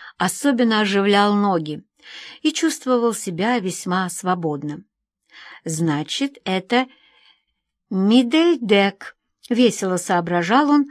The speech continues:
продолжая играть в моряка. «А это опердек, а там будет квартердек.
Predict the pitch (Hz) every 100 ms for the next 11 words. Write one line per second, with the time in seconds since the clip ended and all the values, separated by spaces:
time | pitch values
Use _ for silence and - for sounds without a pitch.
0 | - _ 202 190 180 180 240 220 196 180
1 | 208 208 190 196 202 - 185 165 - _
2 | _ _ - - 175 196 254 269 269 247
3 | 240 - _ - 277 277 - 165 156 156
4 | 156 147 - - - - - - - 156
5 | - 170 170 190 196 254 233 254 254 _
6 | _ _ _ _ _ _ _ - 214 277
7 | 294 190 143 - - 170 160 165 160 165
8 | 165 139 -